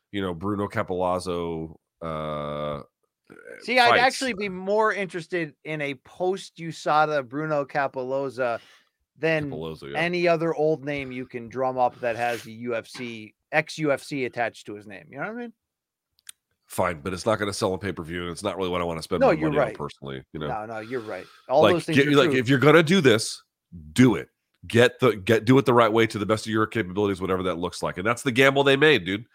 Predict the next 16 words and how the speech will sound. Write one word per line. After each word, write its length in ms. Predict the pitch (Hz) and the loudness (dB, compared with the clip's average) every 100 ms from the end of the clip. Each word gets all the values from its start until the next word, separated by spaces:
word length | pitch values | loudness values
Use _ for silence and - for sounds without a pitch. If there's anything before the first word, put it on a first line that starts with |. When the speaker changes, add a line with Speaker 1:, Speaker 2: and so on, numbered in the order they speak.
| - - | -20 -8
Speaker 1:
That's 160 | 104 98 | -8 -4
the 100 | 107 | -2
gamble 300 | 98 104 110 | 2 2 4
they 140 | 110 | 2
made, 280 | 107 104 73 _ _ | 2 0 -2 _ _
you 100 | 71 | -18
know, 140 | 71 85 | -16 -14
so. 240 | - 71 | -12 -6
Speaker 2:
Right, 280 | 214 285 135 | 4 6 6
and 100 | 151 | 4
that's 180 | 190 196 | 4 6
why, 200 | 233 202 | 6 8
like, 360 | 180 170 - - _ _ _ 135 | 6 2 0 -20 _ _ _ -6
you 100 | 175 | 0
know, 260 | 143 127 - _ | 2 0 -4 _
uh, 120 | 135 | -14